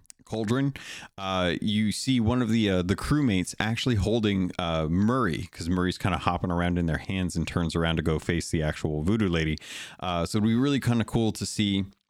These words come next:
if, much like in A Pirate's Life Tall Tale one, uh, we'll actually be able to, um, take Murray around instead of the Cursed Captain, uh, to kind of help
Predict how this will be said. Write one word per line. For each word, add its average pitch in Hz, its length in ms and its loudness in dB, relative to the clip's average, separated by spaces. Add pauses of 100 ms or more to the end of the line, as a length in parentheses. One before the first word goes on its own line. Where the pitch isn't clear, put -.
(140)
if, 95 440 -4 (220)
much 113 400 -4
like 131 240 0
in 110 80 2
A 101 60 0
Pirate's 98 360 -2
Life 95 220 0
Tall 95 200 -2
Tale 90 220 0
one, 85 440 2 (360)
uh, 85 300 -4
we'll 98 320 0
actually 107 440 0
be 101 300 -2
able 95 380 2
to, 87 580 0 (360)
um, 82 420 0
take 110 460 -4 (160)
Murray 101 580 2
around 80 380 2
instead 82 320 -2
of 78 80 0
the 82 60 0
Cursed - 260 -2
Captain, 82 500 -2 (320)
uh, 85 240 -2
to - 140 -12
kind 98 240 0
of 92 80 -2
help - 440 0